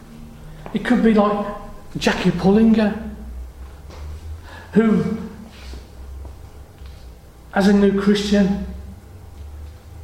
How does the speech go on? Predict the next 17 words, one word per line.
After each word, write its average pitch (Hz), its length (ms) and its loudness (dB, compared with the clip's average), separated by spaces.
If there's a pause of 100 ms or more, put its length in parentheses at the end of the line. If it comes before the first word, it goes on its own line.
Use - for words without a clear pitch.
(560)
she 196 120 0
couldn't 226 280 6
get 220 140 2
any 202 200 6
missions 208 840 4
people 202 300 4
to 196 100 4
take 180 280 2
her 165 140 4
on 180 160 6
because 185 300 2
she 190 60 4
was 175 260 4 (180)
just 233 240 2
a 226 60 6
young 196 600 6
Christian. 208 840 2